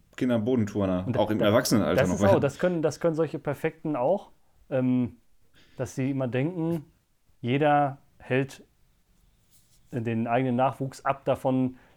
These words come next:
Speaker 2: den Nobelpreis zu <laughs> gewinnen, ja? Also wenn,
Speaker 1: Mhm.
Speaker 2: wenn, wenn schlechte Noten eintrudeln, dann sind natürlich die Lehrer schuld und nicht der Dummkopf,
Speaker 1: Ja, klar.
Speaker 2: ja?
Speaker 1: Na klar.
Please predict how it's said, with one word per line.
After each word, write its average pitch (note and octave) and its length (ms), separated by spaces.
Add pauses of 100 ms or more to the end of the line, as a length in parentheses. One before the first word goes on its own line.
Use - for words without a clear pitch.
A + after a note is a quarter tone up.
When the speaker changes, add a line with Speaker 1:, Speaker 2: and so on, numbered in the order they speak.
(120)
Speaker 2:
den A#2+ 100
Nobelpreis B2 600
zu D3 80
<laughs> - 0
gewinnen, A#2+ 420
ja? B2 120 (640)
Also C3+ 200
wenn, D3 200
Speaker 1:
Mhm. F#2 40
Speaker 2:
wenn, C3+ 400
wenn B2+ 300
schlechte E3+ 340
Noten E3+ 600 (540)
eintrudeln, F3 760
dann C#3 180
sind - 80
natürlich C#3 240
die C3 80
Lehrer D3 280
schuld G#2+ 280
und A#2 80
nicht B2 180
der A#2 100
Dummkopf, B2+ 360
Speaker 1:
Ja, G2 60
klar. A#2 220
Speaker 2:
ja? - 120 (560)
Speaker 1:
Na F#2+ 100
klar. A2+ 180